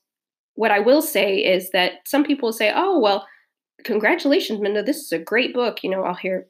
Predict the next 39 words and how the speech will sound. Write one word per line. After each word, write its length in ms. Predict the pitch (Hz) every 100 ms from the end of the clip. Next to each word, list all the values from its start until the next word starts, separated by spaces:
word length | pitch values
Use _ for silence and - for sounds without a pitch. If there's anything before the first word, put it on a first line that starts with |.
| _
<laughs> 360 | - 185 185
non-people 640 | 208 180 185 202 214 196 190
of 60 |
color 260 | 185 185 180
tell 220 | 180 214
me 120 | 254
this, 220 | 175 170
and 60 | 208
they'll 100 | 196
be 60 | 208
like, 200 | 196 196
"Oh, 360 | 202 247 269 196 - -
I 100 | 202
would 220 | 214 302
share 300 | - 294 277
it, 40 | 202
but 160 | 196
the, 100 | - -
you 100 | -
know, 120 | 196
it's 140 | 175 233
not, 240 | 196 196 - - -
it's 140 | 226
not 180 | 226 -
for 120 | 190
me." 380 | 240 427 190 190 _ _ _ _ _ _ _ _ _ _ _ _ _ _ _ _ _
Yes, 460 | 226 247 269 - -
it's 380 | 233 277 - - -
just 260 | 277 339
as 160 | 403 302
much 220 | 277 285
for 120 | -
you 520 | 277 233 294 233 196 196
as 240 | 208 220
it 100 | 220
is 180 | 226 226
for 200 | - 214
me. 360 | 254 262 - - -
<laughs> 440 | 330 330 302 -